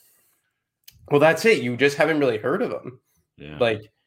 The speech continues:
Speaker 1: he played that game in Dallas back in mid-November, and since then, like, you just haven't heard of him at all. And he was a guy that I was thinking that in the event that Giroux would be traded, which he ultimately was, could be maybe the next captain of this team.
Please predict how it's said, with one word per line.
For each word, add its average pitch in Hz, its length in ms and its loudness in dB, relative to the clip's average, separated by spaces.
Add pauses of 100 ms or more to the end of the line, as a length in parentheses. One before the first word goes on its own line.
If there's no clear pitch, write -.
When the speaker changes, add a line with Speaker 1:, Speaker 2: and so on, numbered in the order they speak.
(120)
Speaker 1:
he 139 160 -6
played 143 300 2
that 143 180 6
game 147 200 2
in 135 120 0
Dallas 127 460 2
back 127 280 0
in 123 140 0
mid-November, 123 920 0
and 123 160 2
since 127 280 -4
then, 135 280 2
like, 110 180 -2
you 113 100 -12
just 113 180 -10
haven't 117 280 0
heard 120 200 -4
of 120 80 -6
him 113 140 -2
at 107 180 -4
all. 139 380 0 (460)
And 156 120 2
he 175 140 2
was 240 180 -2
a 165 40 -6
guy 175 160 6
that 160 120 4
I 143 140 8
was 175 240 0
thinking 151 360 -4
that 123 260 0 (460)
in 156 160 0
the 147 120 0
event 143 420 0
that 139 180 0
Giroux 127 360 -2
would 123 240 -4
be 123 100 -10
traded, 143 460 -2
which 120 180 -4
he 123 80 -2
ultimately 120 460 -4
was, 127 320 0
could 139 360 0
be 135 140 0
maybe 127 320 0
the 120 100 -6
next 110 280 -4
captain 123 460 -2
of 104 160 -6
this - 200 -20
team. 147 360 -14